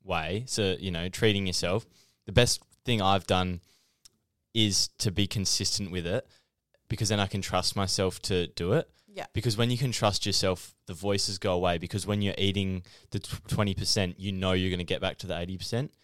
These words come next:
Speaker 2: Absolutely, yeah.
Speaker 1: It's just when you spiral out,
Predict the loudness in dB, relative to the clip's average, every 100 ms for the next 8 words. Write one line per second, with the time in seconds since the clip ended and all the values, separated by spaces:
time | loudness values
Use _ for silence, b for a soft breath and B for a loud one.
0 | -14 -10 -8 -8 -8 -10 -8 -8 -8 -14
1 | _ -4 0 2 2 2 2 0 2 4
2 | 6 4 2 0 -2